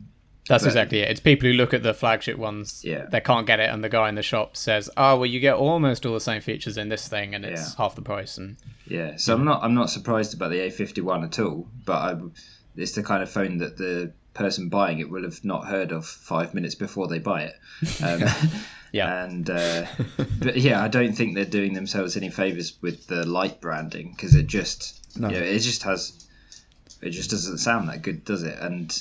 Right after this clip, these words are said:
Speaker 3: Well, y-,
Speaker 2: and the
Speaker 3: you reviewed the
Speaker 2: S ten,
Speaker 3: S ten line, didn't you?
Speaker 2: Yeah, and, and that's, I mean, it's a, it's a brilliant phone, but why call it the S ten Lite
Speaker 3: Why?
Speaker 2: this, this year when we already know, you know, and it looks like the S twenty? Just,
Speaker 3: So
Speaker 2: I think if they
Speaker 3: confusing.
Speaker 2: called that the S twenty Lite, it would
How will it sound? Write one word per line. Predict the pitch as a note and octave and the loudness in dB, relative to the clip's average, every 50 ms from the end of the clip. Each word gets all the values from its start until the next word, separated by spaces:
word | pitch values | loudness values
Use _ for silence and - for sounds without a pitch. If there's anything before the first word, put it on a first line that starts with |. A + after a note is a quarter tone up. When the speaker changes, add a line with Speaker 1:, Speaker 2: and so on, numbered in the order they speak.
| - E2 | -8 -8
Speaker 3:
Well, | G2+ A#2 | -10 -10
y-, | - - | -10 -8
Speaker 2:
and | - F#2 F#2+ - F2+ F2 - | -6 -6 -6 -6 -6 -10 -4
the | D3 E3 | 0 4
Speaker 3:
you | F#3+ F#3 | 6 6
reviewed | D3+ D3 C#3+ F3 D#3 C#3 | 6 6 6 4 2 4
the | B2+ | 6
Speaker 2:
S | A#2 G#2+ | 4 4
ten, | G2+ G2 | 4 2
Speaker 3:
S | |
ten | A#2+ C#3+ C3+ | 2 2 2
line, | A2 G#2 G#2 F#2 | 2 0 2 0
didn't | F#2 B2+ A2+ F2 | 0 -2 -2 -2
you? | E2+ F2 F#2 G#2+ A2 | -2 -4 -4 -4 0
Speaker 2:
Yeah, | B2+ D3 C#3+ G#2 D#2 - - - | 4 4 4 4 4 0 -2 -2
and, | G#2+ A#2+ A#2+ | 0 2 2
and | D#2 F2 G#2+ A#2+ | 2 2 4 4
that's, | A#2+ G2+ - - - - - | 2 2 2 -4 -10 -4 0
I | B2+ | 2
mean, | C#3+ D3+ D3 | 4 4 4
it's | C#3+ C3+ C3+ | 4 4 2
a, | C#3+ C3 - - | 2 0 2 0
it's | A#2 - D3 | 0 0 0
a | |
brilliant | G#2+ G#2+ G#2+ G#2+ G#2 G2+ F2+ - | 2 2 4 4 4 2 0 0
phone, | - C#3+ A2+ D#2 E2 F2+ | 0 0 0 0 -2 -4
but | G2+ G#2+ G2+ G2 - - _ _ _ _ - | -2 -2 -2 -2 -2 -4 _ _ _ _ -2
why | G2+ A2 B2+ C3+ | 2 2 2 2
call | - C#3+ C3 | 2 0 0
it | G#2+ D#2+ | 0 2
the | F#2 G2 G#2 A2 | 0 2 2 2
S | A#2 - - | 0 -2 -4
ten | - - B2 C3 C#3 A#2 | -4 0 0 0 0 0
Lite | - C#3+ D#3 F2 - - - | -2 -2 -4 -4 -6 -6 -8
Speaker 3:
Why? | A2+ G2 A2 A#2 - | -6 -4 -4 0 2
Speaker 2:
this, | B2 B2 A#2+ A2+ A2 G#2+ | 2 4 4 2 2 2
this | A#2+ C3 - - A#2 | 2 2 4 2 2
year | B2 B2 - - F#2+ - - - - - - - - - - - - - | 2 2 2 0 -2 -6 -8 -14 -18 -16 -16 -16 -16 -18 -20 -18 -8 -2
when | G#2 G#2 G#2+ G#2+ G#2+ G#2+ G#2+ G#2+ G#2 - A2 G#2 | 0 2 2 2 2 2 0 -2 -4 -6 -2 0
we | G#2+ A#2 A#2 | 4 4 6
already | A#2+ A#2 A2+ A2 A2+ | 6 6 6 4 4
know, | G#2+ A#2+ B2 B2 A#2 A2+ A2+ A2+ - - | 4 4 4 4 4 2 2 -2 -4 -8
you | - B2 A2+ | -4 -2 0
know, | G#2 G2+ F#2+ - - - - - G2+ | 0 0 0 -2 -8 -16 -16 -8 -2
and | A2 G#2 | 0 0
it | G#2 G#2+ | 2 4
looks | A#2 A#2+ A#2 - - | 2 2 2 0 -4
like | A#2 G#2+ - | -4 -2 0
the | G#2 A2+ | -2 -2
S | A2+ - - | -2 -2 -2
twenty? | - C3+ B2+ G#2+ D#2+ | -2 -2 -2 -2 -4
Just, | D#2 F2+ G#2 - - - - - - - - - - | -4 -4 -4 -4 -6 -6 -8 -14 -14 -16 -18 -16 -12
Speaker 3:
So | - - - - - A2 | -12 -10 -10 -4 0 0
Speaker 2:
I | A2+ A2 | 2 2
think | D3 C#3 - | 2 4 4
if | D3+ D3 - | 2 4 4
they | D3+ C#3 | 4 4
Speaker 3:
confusing. | C3 - - | 4 4 4
Speaker 2:
called | D#3 C#3+ A2+ | 4 4 6
that | B2 A#2 - G2+ | 4 2 2 2
the | G#2+ C3 | 2 2
S | D3 D3 - | 2 0 0
twenty | - A2 F#2 F2 E2+ | -2 -2 -2 -2 -2
Lite, | E2+ E2+ D#2+ E2+ E2 | -2 0 -2 0 0
it | F#2+ | 0
would | G#2 A2+ G#2+ G#2 | 0 0 -2 -4